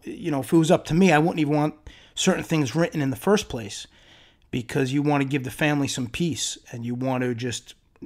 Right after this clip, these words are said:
you know, they're going through hard times. It is what it is, and they don't need online media outlets,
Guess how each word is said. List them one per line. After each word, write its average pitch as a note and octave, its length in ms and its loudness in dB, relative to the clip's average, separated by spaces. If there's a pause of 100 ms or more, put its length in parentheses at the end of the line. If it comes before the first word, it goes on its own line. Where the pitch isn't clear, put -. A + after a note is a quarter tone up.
(140)
you - 340 -10
know, A2+ 220 -8
they're B2+ 100 -4
going B2+ 200 -2
through C3 160 -4
hard B2+ 260 -2
times. C3+ 460 -4 (920)
It C#3 120 -4
is C3+ 180 -2
what C3+ 120 -2
it C3+ 100 0
is, D#3 180 4
and B2 140 -2
they A#2+ 60 -2
don't C3+ 220 -2
need C3+ 380 0 (1120)
online D3 760 2 (280)
media D3+ 420 4
outlets, B2 580 -2